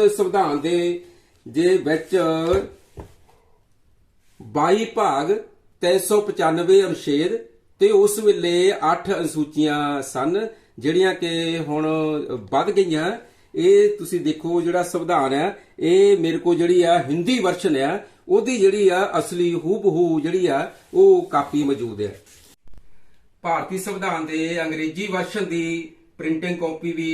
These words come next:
ਮੇਰੀ ਨਿੱਜੀ ਲਾਇਬ੍ਰੇਰੀ ਦੇ ਵਿੱਚ ਮੌਜੂਦ ਆ, The Constitution of India, ਡਾਕਟਰ ਬੀ ਆਰ ਅੰਬੇਡਕਰ। ਇਹ ਸੰਵਿਧਾਨ ਇੱਕ ਡਰਾਫਟਿੰਗ ਕਮੇਟੀ ਦੁਆਰਾ ਲਿਖਿਆ ਗਿਆ ਸੀ, ਜਿਸ ਵਿੱਚ ਸਨ ਡਾਕਟਰ ਬੀ ਆਰ ਅੰਬੇਡਕਰ ਜੀ ਚੇਅਰਮੈਨ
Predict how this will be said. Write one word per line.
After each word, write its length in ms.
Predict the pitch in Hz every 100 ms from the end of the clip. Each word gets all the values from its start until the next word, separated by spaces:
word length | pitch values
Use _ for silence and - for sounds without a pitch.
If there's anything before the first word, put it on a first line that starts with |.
| 156
ਮੇਰੀ 220 | 147 156
ਨਿੱਜੀ 280 | 143 127 151
ਲਾਇਬ੍ਰੇਰੀ 440 | 143 135 131 135
ਦੇ 60 | 135
ਵਿੱਚ 200 | 131 131
ਮੌਜੂਦ 400 | 127 113 117 113
ਆ, 140 | 135 - _ _ _ _ 107
The 300 | 143 165 165 -
Constitution 680 | 160 151 - 160 156 170 156
of 200 | 143 143
India, 340 | 143 131 139 147
ਡਾਕਟਰ 600 | 131 131 135 135 131 127 110
ਬੀ 120 | 120
ਆਰ 140 | 127 127
ਅੰਬੇਡਕਰ। 440 | 113 113 123 123 - _ _ _ _ _ _ _
ਇਹ 340 | 180 214 208
ਸੰਵਿਧਾਨ 560 | 190 180 165 160 147 156 156 160 156
ਇੱਕ 220 | 156 165 151
ਡਰਾਫਟਿੰਗ 500 | 156 123 139 139 185
ਕਮੇਟੀ 380 | 170 156 156 156
ਦੁਆਰਾ 240 | 143 139 143
ਲਿਖਿਆ 320 | 127 139 131
ਗਿਆ 240 | 117 120
ਸੀ, 260 | 120 120 131 - _
ਜਿਸ 220 | 113 -
ਵਿੱਚ 160 | 160 160
ਸਨ 300 | 151 143 147 - _ _ _
ਡਾਕਟਰ 420 | 117 147 156 165
ਬੀ 260 | 156 139 151
ਆਰ 160 | 156 156
ਅੰਬੇਡਕਰ 460 | 131 139 - 147
ਜੀ 220 | 131 156 151 -
ਚੇਅਰਮੈਨ 540 | 139 143 160 165 165